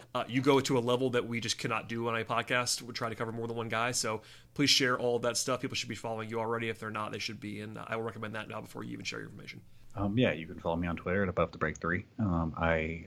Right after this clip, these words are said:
Speaker 2: have my written breakdowns on Patreon, where everything is free. If you have a couple bucks, I would greatly appreciate it, because stats and video packages are, unfortunately, uh, not particularly cheap. Um, if you are interested in, um, in any of the film rooms that we've talked about, that's on YouTube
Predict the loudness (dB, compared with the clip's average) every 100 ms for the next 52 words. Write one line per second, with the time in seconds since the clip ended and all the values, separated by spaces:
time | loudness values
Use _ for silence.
0 | 2 4 4 2 0 2 0 2 2 0
1 | -2 -6 0 2 2 4 4 2 -2 -8
2 | -6 -6 -6 0 2 2 0 -8 -4 4
3 | 6 6 4 -2 -4 -8 -12 -16 -18 -4
4 | -2 -2 -2 -2 2 2 2 -2 -10 -2
5 | -2 -2 -4 -4 -2 -2 -4 -6 -10 -6
6 | -8 -8 -18 -14 -2 6 6 6 0 -2
7 | -4 -6 _ -2 2 2 0 -6 -6 -8
8 | 2 2 2 -6 _ -20 _ _ _ _
9 | 2 4 6 6 6 10 10 10 8 6
10 | 4 4 4 2 0 0 -2 -2 0 0
11 | 0 -4 -6 -2 0 2 0 -2 2 4
12 | 6 2 -2 -6 2 2 4 2 2 0
13 | -2 -2 -4 -2 2 2 2